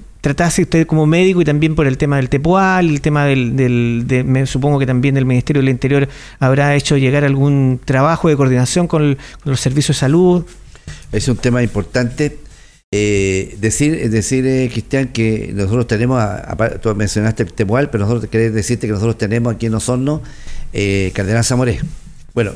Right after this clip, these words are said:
Speaker 2: primera cosa, las directrices del gobierno, eh, es que tenemos frontera abierta, es decir, aquí no se prohíbe la entrada de ningún extranjero y ninguna salida de ningún chileno de un lado para otro, ¿ah? Es decir, en ese sentido,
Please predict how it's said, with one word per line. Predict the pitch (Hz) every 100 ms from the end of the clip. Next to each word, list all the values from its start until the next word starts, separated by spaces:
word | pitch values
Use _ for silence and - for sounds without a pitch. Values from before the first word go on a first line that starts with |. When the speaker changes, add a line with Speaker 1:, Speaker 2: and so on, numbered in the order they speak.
| -
Speaker 2:
primera | 131 165 180
cosa, | 170 160
las | 131
directrices | 120 107 - 131 147
del | 123 117
gobierno, | 107 123 139 143 -
eh, | - 113 98 101 - - - - -
es | 123
que | - 127 127 - - - -
tenemos | 107 131 151 147 - - - _
frontera | 117 104 123 135
abierta, | 175 - 80 73
es | -
decir, | 104 120 101
aquí | 120
no | 123
se | 110
prohíbe | 95 104 120 127
la | 113
entrada | 104 - 131 143 - - - - _
de | 107
ningún | 104 104 131
extranjero | 123 123 104 135 139 143
y | 113
ninguna | 104 110 123
salida | 113 110 127
de | 120
ningún | 107 120 120
chileno | 110 123 127
de | 117
un | 107
lado | 120
para | 120 101
otro, | 78 - - -
¿ah? | 123 139 -
Es | -
decir, | 78 -
en | 117
ese | 113
sentido, | 113 107 139 151